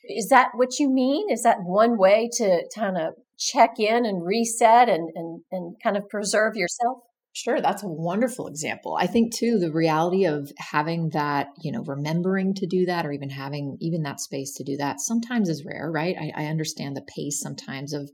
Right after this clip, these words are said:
Speaker 2: what we're talking about and, and the profession that we're talking about. But if, if you have a day like that, which I'm sure many of you listening are thinking, "A lot of my days are like that."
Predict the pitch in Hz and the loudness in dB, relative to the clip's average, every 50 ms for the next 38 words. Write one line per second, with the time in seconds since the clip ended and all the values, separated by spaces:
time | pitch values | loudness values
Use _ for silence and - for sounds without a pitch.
0 | _ - 156 147 - - 147 143 - 147 143 143 - 156 147 147 143 139 147 143 | _ -10 -8 -8 -6 -8 -10 -12 -8 -8 -8 -8 -8 -12 -10 -10 -10 -10 -10 -10
1 | 143 - - 143 139 143 143 - - 160 165 151 143 147 - - 151 135 135 127 | -12 -10 -10 -10 -10 -10 -12 -14 -16 -14 -12 -10 -10 -10 -10 -10 -12 -12 -12 -14
2 | - - 127 - - 131 127 120 131 131 113 - 170 170 170 170 - - 208 202 | -10 -10 -12 -12 -10 -14 -12 -8 -8 -8 -8 -8 -6 -6 -6 -6 -6 -4 -4 -4
3 | 170 - - - 196 185 - 208 175 - - - 202 214 233 240 190 160 - 160 | -4 -4 -2 -2 -2 -2 -2 -6 -6 -6 -8 -12 -12 -8 -6 -4 -4 -2 -2 -2
4 | 156 170 185 185 190 185 190 196 190 202 220 175 156 - - 147 147 - - 156 | -2 0 -2 -2 -6 -6 -6 -6 -6 -6 -6 -8 -8 -8 -10 -10 -10 -10 -10 -10
5 | 151 156 156 160 160 147 143 143 143 165 - - 151 139 135 - 143 143 - - | -8 -6 -6 -6 -6 -6 -6 -6 -6 -8 -8 -10 -10 -10 -10 -12 -14 -14 -14 -14
6 | - - 151 143 147 151 165 170 180 170 185 180 170 185 180 180 180 180 175 - | -14 -10 -8 -6 -6 -4 -4 -4 -4 -4 -4 -4 -4 -4 -6 -6 -6 -6 -6 -4
7 | 190 185 196 196 | -6 -6 -6 -6